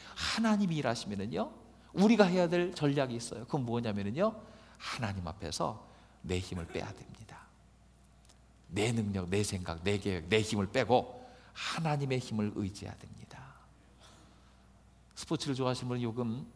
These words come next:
요즘 한국 시리즈 열심히 하고 있어가지고요, 아마 플레이오프도 보고 보실 텐데, 그 야구 경기를 주목해서 보다 보면, 뭐, 저는 볼 시간도 요새 없어갖고 그렇지만 그게 하나 있어요. 위기의 순간이 되면은요, 투수가 긴장을 하는데,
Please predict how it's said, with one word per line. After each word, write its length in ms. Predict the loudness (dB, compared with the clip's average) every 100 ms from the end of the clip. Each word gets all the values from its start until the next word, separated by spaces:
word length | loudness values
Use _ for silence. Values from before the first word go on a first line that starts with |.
| -6
요즘 200 | -4 -4
한국 360 | -4 -6 -6
시리즈 300 | -6 -4 -2 -2
열심히 300 | -4 -4 -6
하고 140 | -6
있어가지고요, 760 | -6 -6 -8 -6 -4 -4 -4 -8 -16 -20 -12
아마 240 | -6 -6
플레이오프도 520 | -4 0 0 -2 -6
보고 360 | -4 0 2 0
보실 280 | -2 -10 -8
텐데, 580 | -6 -2 -2 -2 -2 -10 -20 -20 -20 -20 -20 -20 -20 -20 -20 -14
그 200 | -10 -8 -10 -14 -20 -20 -8
야구 240 | -2 0 2
경기를 420 | 2 2 0 -2
주목해서 500 | -4 -4 -2 -4 -4
보다 180 | -2 -2
보면, 420 | -2 0 0 -4
뭐, 100 | -8
저는 200 | -8 -8
볼 140 | -6
시간도 300 | -4 -2 0
요새 180 | -2 -2
없어갖고 440 | -2 -2 -4 -4 -6
그렇지만 580 | -4 -2 2 2 0 -6 -18 -18 -8
그게 280 | -6 -2
하나 200 | -2 -2
있어요. 480 | -4 -4 -4 -6 -8 -14 -20 -20 -6
위기의 580 | 2 4 4 4 4 4
순간이 400 | 2 -2 -2 -4
되면은요, 560 | -4 -4 -2 -2 -4 -8 -10
투수가 360 | -8 0 0
긴장을 580 | 0 -2 -2 2 0 0
하는데, 500 | -2 0 -2 -2 -8